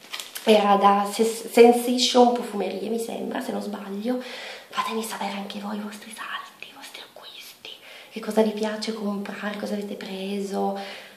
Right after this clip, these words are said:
perché veramente è divertentissimo a volte fare gli acquisti con i saldi, perché ad esempio una cosa desiderata tantissimo tempo finalmente può essere vostra.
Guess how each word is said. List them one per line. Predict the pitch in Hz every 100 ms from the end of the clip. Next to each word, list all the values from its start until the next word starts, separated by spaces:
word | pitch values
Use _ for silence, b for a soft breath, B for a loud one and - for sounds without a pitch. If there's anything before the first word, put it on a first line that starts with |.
| B
perché | - 202 208
veramente | 202 202 202 202 196 - - - -
è | 208
divertentissimo | 202 202 202 202 220 226 208 196
a |
volte | 196 202
fare | 214 -
gli | 202
acquisti | 202 214 214 -
con | 220 208
i |
saldi, | 202 208 226 226 254 262
perché | 240 202
ad | 196
esempio | 202 190 - -
una | 214
cosa | 214 220
desiderata | 214 202 208 202 196
tantissimo | 196 208 202 220 220
tempo | 214 185 190 196
finalmente | - 196 190 208
può | 202
essere | - - 190
vostra. | - - - 247